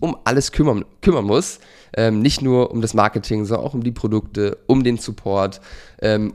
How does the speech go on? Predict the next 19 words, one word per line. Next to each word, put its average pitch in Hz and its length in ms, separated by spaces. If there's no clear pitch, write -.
und - 220
um 123 140
alles, 113 460
was 101 240
sonst 117 280
noch 110 140
irgendwie 98 340
mit 92 180
da 90 80
reinkommt. 92 560
Und 107 100
am 104 80
Ende 131 220
des - 100
Tages 117 540
macht - 240
halt 98 120
wirklich 98 280
jeder 95 420